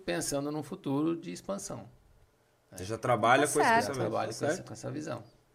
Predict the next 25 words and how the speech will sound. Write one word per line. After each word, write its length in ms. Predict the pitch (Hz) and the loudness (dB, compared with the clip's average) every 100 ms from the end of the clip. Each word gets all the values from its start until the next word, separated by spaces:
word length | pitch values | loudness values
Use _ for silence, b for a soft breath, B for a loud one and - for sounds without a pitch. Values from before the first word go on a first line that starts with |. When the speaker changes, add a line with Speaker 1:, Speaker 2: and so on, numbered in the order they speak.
| - | -4
Speaker 3:
Hoje 260 | 220 240 262 | 0 2 2
ele 120 | 240 | 0
Speaker 1:
Do, 60 | 117 | 2
Speaker 3:
já 100 | 285 | 2
Speaker 1:
da 40 | |
Speaker 3:
sa- 180 | - 123 | 4 6
Speaker 1:
mesma, 420 | 139 180 185 185 | 8 8 6 4
da 140 | 143 143 | 4 4
mesma 320 | 190 208 190 | 4 4 4
forma 360 | 156 147 131 123 | 6 6 6 0
que 360 | - 127 127 | -2 0 0
lá 340 | 123 123 120 117 | 2 4 4 2
eu 100 | 120 | 0
já 120 | 123 | -2
tinha 540 | 123 156 170 139 113 - b b b b b - | -4 -4 -2 -2 -4 -8 b b b b b -12
a 140 | - 117 | -8 -6
ideia, 420 | 110 113 110 110 | -4 -4 -2 -4
né, 160 | 120 117 | -8 -10
quando 140 | 110 | -10
eu 60 | 113 | -10
tinha 260 | - 113 | -8 -8
o, 300 | 113 110 110 - - | -8 -10 -10 -14 -18
o 80 | 120 | -18
estúdio 320 | - 110 107 | -14 -10 -8
menor, 420 | 113 110 110 107 | -8 -8 -8 -10